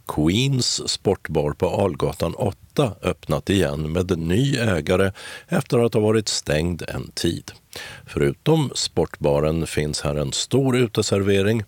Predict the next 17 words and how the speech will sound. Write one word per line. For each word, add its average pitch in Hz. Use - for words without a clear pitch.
och -
så 170
planeras 107
det 113
för 104
danskvällar. 78
I 78
Malmö 82
har 120
konditorikedjan 101
Konditori 92
Katarina 101
öppnat 131
nytt -
på 95
Hanögatan 78
två 117